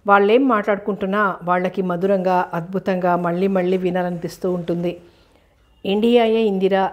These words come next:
ఇందిరే ఇండియా" అని మొదలుపెట్టి ఇంగువలన్నింటిలోనూ ఎల్జీ ఇంగువ వాసనే వేరు దగ్గర ఆగి, బంతి చామంతి పూల విషయం ఎత్తి, క్రికెట్లో బంతులు విసరటంలో రవిశాస్త్రి ఘనుడా, కపిల్ దేవ్ ఘనుడా దగ్గరకు వస్తారు.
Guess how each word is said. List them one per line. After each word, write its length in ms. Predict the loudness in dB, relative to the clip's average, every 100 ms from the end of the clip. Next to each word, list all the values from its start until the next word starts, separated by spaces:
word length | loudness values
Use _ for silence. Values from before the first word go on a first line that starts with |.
| -6
ఇందిరే 380 | -6 0 4 4
ఇండియా" 400 | 2 0 0 0
అని 120 | 0
మొదలుపెట్టి 800 | -2 -2 -2 -2 -4 0 0 -2 -12 _ _ _
ఇంగువలన్నింటిలోనూ 1120 | -4 0 2 2 2 0 -4 -2 -2 0 -2 -6 -12 -6
ఎల్జీ 360 | -2 -2 2
ఇంగువ 360 | 2 2 2 2
వాసనే 400 | 2 0 0 0
వేరు 360 | 0 -2 -4 -6 -12 _ _ _ -6
దగ్గర 320 | -4 0 2
ఆగి, 480 | 2 2 0 0 -4 -20 _ _ -14
బంతి 500 | -2 0 0 0 0 2
చామంతి 400 | 0 -2 -2 -4
పూల 280 | -2 0
విషయం 380 | 2 0 0 0
ఎత్తి, 460 | -2 0 2 0 -4
క్రికెట్లో 460 | -6 0 0 2 0
బంతులు 360 | 0 0 -2
విసరటంలో 560 | -2 -4 -2 -2 0 0
రవిశాస్త్రి 580 | 2 0 0 -2 0 -4
ఘనుడా, 420 | -2 -2 0 0
కపిల్ 340 | -2 -4 -2
దేవ్ 220 | 0 0 0
ఘనుడా 420 | -4 0 -2 -2 -10 -20 -20 _ _ _
దగ్గరకు 320 | -4 0 2 0
వస్తారు. 640 | 0 -2 -2 -4 -8